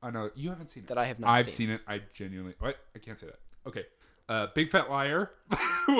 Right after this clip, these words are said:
Speaker 1: which
Speaker 2: <laughs>
Speaker 1: featuring Paul Giamatti and I believe Frankie Muniz. I could be wrong.
Speaker 2: Frankie Muniz.
Speaker 1: I think it's a Disney
Speaker 2: We should
Speaker 1: Channel
Speaker 2: try and get him as,
Speaker 1: original.
Speaker 2: as a guest on this podcast
Speaker 1: Yeah, I,
Speaker 2: sometime.
Speaker 1: we could so swing that. We,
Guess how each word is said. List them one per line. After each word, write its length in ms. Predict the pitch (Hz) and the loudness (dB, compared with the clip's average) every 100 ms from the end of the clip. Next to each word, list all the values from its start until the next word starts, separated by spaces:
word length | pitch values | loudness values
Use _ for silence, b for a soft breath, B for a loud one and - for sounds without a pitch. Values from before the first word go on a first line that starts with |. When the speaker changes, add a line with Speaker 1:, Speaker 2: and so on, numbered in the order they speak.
| - | 8
Speaker 1:
which 220 | 233 - | 6 4
Speaker 2:
<laughs> 520 | - 269 269 - 220 | 0 4 4 8 6
Speaker 1:
featuring 320 | 220 185 160 143 | 6 2 2 -2
Paul 260 | 170 185 | 2 2
Giamatti 500 | 165 170 156 156 147 | 2 0 2 0 0
and 100 | 139 | -2
I 80 | 135 | -2
believe 440 | 131 123 139 262 285 | -2 -4 -4 -4 -8
Frankie 540 | - - 120 147 170 | -14 -12 -12 -10 -10
Muniz. 480 | 143 110 95 90 120 | -10 -8 -8 -10 -10
I 60 | 107 | -12
could 180 | - 131 | -12 -10
be 80 | 151 | -8
wrong. 220 | 98 82 | -6 -6
Speaker 2:
Frankie 200 | 127 156 | -6 -2
Muniz. 520 | 180 185 120 - - | 0 2 0 -4 -10
Speaker 1:
I 180 | - - | -16 -14
think 100 | 123 | -10
it's 80 | 123 | -8
a 40 | |
Disney 220 | 120 117 117 | -4 -2 -2
Speaker 2:
We 20 | |
should 140 | - | -2
Speaker 1:
Channel 120 | 254 | 2
Speaker 2:
try 60 | 247 | 4
and 80 | 220 | 4
get 100 | 175 | 4
him 80 | 160 | 2
as, 120 | 131 | 0
Speaker 1:
original. 100 | 135 | -4
Speaker 2:
as 80 | 127 | -6
a 60 | |
guest 300 | 110 120 - | 0 0 0
on 80 | 113 | -6
this 100 | 101 | -6
podcast 200 | - 107 117 | -4 -2 -2
Speaker 1:
Yeah, 60 | 98 | -4
I, 40 | |
Speaker 2:
sometime. 360 | 98 151 180 98 | -4 -2 -4 -4
Speaker 1:
we 100 | 147 | -6
could 180 | 175 147 | -6 -6
so 600 | - - 127 120 120 120 | -6 -4 -2 -2 -4 -8
swing 300 | - 117 101 | -14 -12 -12
that. 180 | 101 110 _ _ 175 - - _ B B | -12 -18 _ _ -20 -18 -20 _ B B
We, 160 | - 120 | -16 -16